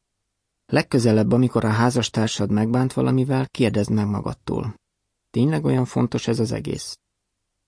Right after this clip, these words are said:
Elvárjam, hogy bocsánatot kérjen, vagy egyszerűen borítsak fájtlat a dologra, és lépjek tovább?" Bibliai alapelv,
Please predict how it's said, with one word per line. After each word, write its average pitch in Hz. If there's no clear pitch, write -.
Elvárjam, 156
hogy 117
bocsánatot 135
kérjen, 143
vagy 165
egyszerűen 127
borítsak 120
fájtlat 117
a 107
dologra, 127
és 123
lépjek 117
tovább?" -
Bibliai 131
alapelv, 95